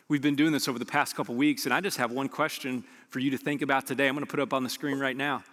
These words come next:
I want you to write it down, maybe take a picture on your phone, because <laughs> you're not gonna be able to answer this just in a few seconds.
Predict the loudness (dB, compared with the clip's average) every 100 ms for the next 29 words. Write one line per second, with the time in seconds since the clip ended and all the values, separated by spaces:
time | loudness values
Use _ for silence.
0 | _ _ _ -16 0 2 2 2 4 4
1 | 4 2 4 2 2 2 0 0 -2 0
2 | 0 0 -2 0 2 2 0 -6 -14 -2
3 | 0 0 -2 2 4 6 4 2 2 4
4 | 4 2 0 0 0 0 0 -2 -2 -4
5 | 0 0 0 -2 0 -2 -2